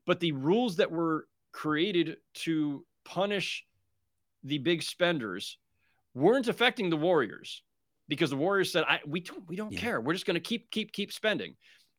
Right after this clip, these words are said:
Speaker 1: But if the Bucks did the exact same things as the Warriors in terms of drafting well, developing well, trading well, all these smart things, and won a championship,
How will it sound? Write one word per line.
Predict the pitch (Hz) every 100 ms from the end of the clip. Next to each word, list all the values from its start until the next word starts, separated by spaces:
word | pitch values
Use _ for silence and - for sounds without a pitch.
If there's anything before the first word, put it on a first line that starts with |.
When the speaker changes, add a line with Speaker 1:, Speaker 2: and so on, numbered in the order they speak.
| _ -
Speaker 1:
But | 175 165
if | 160
the |
Bucks | 117 208 220 -
did | 170 151
the | 147
exact | 117 107 202 233
same | - 240 196
things | 196 165
as | 165
the | 151
Warriors | 147 139 110 90 85
in | 110
terms | 147 120
of | 101
drafting | 117 143 127 92 92
well, | 80
developing | 101 120 160 127 107 92
well, | 78
trading | - 170 170 123
well, | 98 -
all | 165
these | 196 170
smart | - 165 156
things, | 139 87 101
and | 123
won | 202
a | 190
championship, | 156 180 156 135 - 82